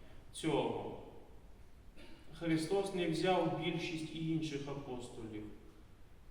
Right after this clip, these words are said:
Взяв апостола Петра, Якова, Іоанна Богослова. І ось ці три апостоли не від того, що вони більш достойні за інших,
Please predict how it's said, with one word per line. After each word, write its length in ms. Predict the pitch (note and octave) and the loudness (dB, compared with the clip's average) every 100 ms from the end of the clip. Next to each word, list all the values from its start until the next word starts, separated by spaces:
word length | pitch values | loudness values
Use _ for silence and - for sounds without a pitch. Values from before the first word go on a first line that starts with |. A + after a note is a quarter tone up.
| - - - | -14 -14 -12
Взяв 320 | C#3 E3 G#3 - | -4 6 6 6
апостола 600 | F#3 F3+ E3 F3 D3+ D3 | 4 2 0 2 2 2
Петра, 640 | C#3 C#3+ D#3 G3+ G#3 - - B2+ | 0 2 2 2 2 -2 -6 -2
Якова, 560 | D3 G3 - F3+ F3 E3+ - | 0 0 0 -4 -4 -6 -6
Іоанна 320 | B2+ C3 B2+ B2+ A2 | -6 -4 -4 -6 -6
Богослова. 360 | G#2+ - G#2 G2+ - - - - - - - - - | -8 -8 -10 -12 -12 -10 -12 -12 -14 -16 -18 -10 -2
І 80 | |
ось 260 | A3+ A3+ - | 2 2 0
ці 100 | A3+ | 0
три 260 | G#3+ F#3+ F#3+ | 4 6 6
апостоли 760 | F#3+ G#3+ G#3+ - F#3+ F#3 F3+ - - - - - - - - - | 6 4 2 4 4 6 2 0 -6 -8 -12 -14 -14 -16 -14 -4
не 220 | D#3 G3 A3 | 4 6 6
від 220 | A3 - | 4 4
того, 320 | A#3+ G#3+ G#3 | 8 8 8
що 140 | G3 | 8
вони 200 | F#3+ F#3+ | 6 6
більш 260 | - - G#3 | 4 2 2
достойні 600 | D3+ D#3 F3 F#3 F3 D#3+ | 2 2 6 6 8 6
за 200 | B2+ B2 | 6 4
інших, 520 | A#2+ F3+ - - C3+ | 4 2 2 0 0